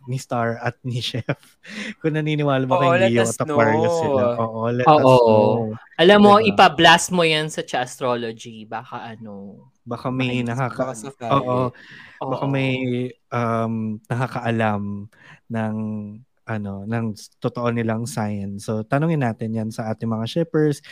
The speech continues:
Speaker 1: Pwede nyong sagot sa amin via Facebook, Twitter, Instagram at The Shippers P H or sa TikTok. Gawan nyo ng video at Shippers P H. Tag nyo kami kasi, di ba, fun yun.
Speaker 2: Chok Vidadi.
Speaker 1: Ganon.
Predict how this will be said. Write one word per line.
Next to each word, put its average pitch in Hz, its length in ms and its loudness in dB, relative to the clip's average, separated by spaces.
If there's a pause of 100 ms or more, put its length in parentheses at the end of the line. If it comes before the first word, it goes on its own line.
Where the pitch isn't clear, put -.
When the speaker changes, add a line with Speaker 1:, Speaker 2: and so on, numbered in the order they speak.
(240)
Speaker 1:
Pwede 139 300 0
nyong 135 240 -2 (320)
sagot 143 400 -2
sa 123 240 -2
amin 120 340 -2
via 107 300 -2
Facebook, 151 520 -4
Twitter, 131 360 -4
Instagram 135 760 -4
at 143 200 -4
The 131 80 -4
Shippers 123 480 -6
P 120 320 -4
H - 240 -8
or 147 160 0
sa - 120 -8
TikTok. 170 520 -2
Gawan 139 320 0
nyo 160 100 0
ng 160 140 -2
video 147 440 0
at 127 220 -4
Shippers 139 460 -4
P 135 340 -6
H. - 220 -6 (320)
Tag 131 240 0
nyo 135 160 -4
kami 120 400 -4
kasi, 117 480 -6
di 113 160 -10
ba, 101 160 -12 (480)
fun 131 400 2
yun. 107 320 0
Speaker 2:
Chok 95 60 -6
Vidadi. 104 340 -4
Speaker 1:
Ganon. 104 240 -14